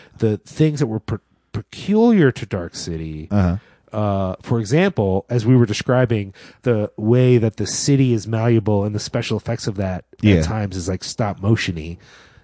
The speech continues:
Speaker 1: You don't see that shit after that. No one does that
Speaker 2: Yeah,
Speaker 1: again.
Speaker 2: yeah,
Speaker 1: A-,
Speaker 2: you're
Speaker 1: again,
Speaker 2: right,
Speaker 1: except
Speaker 2: you're
Speaker 1: for
Speaker 2: right.
Speaker 1: Michel Gondry, who no one is saying, "I bet Michel Gondry was influenced by Dark City,"
Speaker 2: <laughs>
Speaker 1: because he wasn't. You know what I mean?
Speaker 2: Yeah, yeah, yeah.
Speaker 1: Um,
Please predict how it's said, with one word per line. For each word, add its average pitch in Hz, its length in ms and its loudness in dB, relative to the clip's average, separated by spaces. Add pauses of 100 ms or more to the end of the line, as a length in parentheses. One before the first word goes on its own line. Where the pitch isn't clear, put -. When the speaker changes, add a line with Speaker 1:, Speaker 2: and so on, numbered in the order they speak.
Speaker 1:
You 185 140 2
don't 208 100 4
see - 140 0
that 87 140 2
shit - 160 -4
after 76 220 -8
that. 87 260 -6
No 165 80 -4
one 180 120 -2
does 87 200 -8
that 85 100 -6
Speaker 2:
Yeah, 82 80 -8
Speaker 1:
again. 87 140 -8
Speaker 2:
yeah, 113 180 -4
Speaker 1:
A-, 160 120 0
Speaker 2:
you're - 80 -8
Speaker 1:
again, 196 240 0
Speaker 2:
right, - 80 -10
Speaker 1:
except 156 220 -2
Speaker 2:
you're 135 60 -4
Speaker 1:
for 135 60 -6
Speaker 2:
right. - 20 -2
Speaker 1:
Michel 135 240 0
Gondry, 156 460 -2 (220)
who 175 120 6
no 170 220 2
one 190 100 4
is 170 100 2
saying, 135 320 -2 (300)
"I 95 60 -16
bet 95 200 -4
Michel 95 260 -12
Gondry 101 280 -4
was 87 160 -4
influenced 92 400 -4
by 90 80 -2
Dark 107 240 4
City," 123 440 -2
Speaker 2:
<laughs> 196 140 -2
Speaker 1:
because 143 220 -2
he 139 80 2
wasn't. 135 500 -2
You - 120 -4
know - 20 -2 (120)
what 135 80 2
I - 20 0
mean? 131 180 0
Speaker 2:
Yeah, 110 160 -2
yeah, 101 200 -4
yeah. 92 140 -6
Speaker 1:
Um, 131 380 2